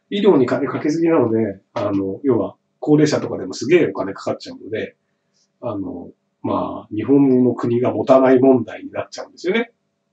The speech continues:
今ってあの、社会保障って呼ばれる、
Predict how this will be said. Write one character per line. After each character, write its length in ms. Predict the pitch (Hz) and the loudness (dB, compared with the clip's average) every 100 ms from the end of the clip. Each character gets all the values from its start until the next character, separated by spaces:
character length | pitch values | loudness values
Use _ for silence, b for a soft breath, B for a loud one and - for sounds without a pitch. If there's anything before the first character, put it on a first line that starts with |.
| _ _ _ _ - | _ _ _ _ -2
今 200 | 113 - | 0 0
っ 40 | |
て 80 | - | -4
あ 60 | |
の、 80 | 98 | -6
社 160 | 95 - | -6 -4
会 180 | 160 185 | -2 0
保 100 | 196 | 0
障 200 | - 117 | 2 0
っ 60 | - | -2
て 80 | |
呼 80 | 98 | -6
ば 80 | 98 | -4
れ 100 | 95 | -6
る、 220 | 90 90 | -6 -10